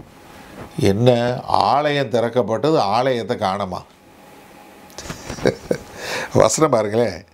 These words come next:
"தேவாலயம் திறக்கப்பட்டது, அதிலே தேவாலயத்தை நான் காணவில்லை. சர்வ வல்லமையுள்ள தேவனாகிய கர்த்தரும் ஆட்டுக்குட்டியானவருமே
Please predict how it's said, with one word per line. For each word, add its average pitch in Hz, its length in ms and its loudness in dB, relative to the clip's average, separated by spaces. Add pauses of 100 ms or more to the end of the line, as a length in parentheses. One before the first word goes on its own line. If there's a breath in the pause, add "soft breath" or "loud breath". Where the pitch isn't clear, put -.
(640 loud breath)
"தேவாலயம் 151 720 2
திறக்கப்பட்டது, 127 1120 0 (160)
அதிலே 131 720 2
தேவாலயத்தை 190 760 2
நான் 190 240 0
காணவில்லை. 170 640 0 (460 loud breath)
சர்வ 185 680 2
வல்லமையுள்ள 165 800 2
தேவனாகிய 185 760 2
கர்த்தரும் 131 800 0 (220)
ஆட்டுக்குட்டியானவருமே 175 1700 2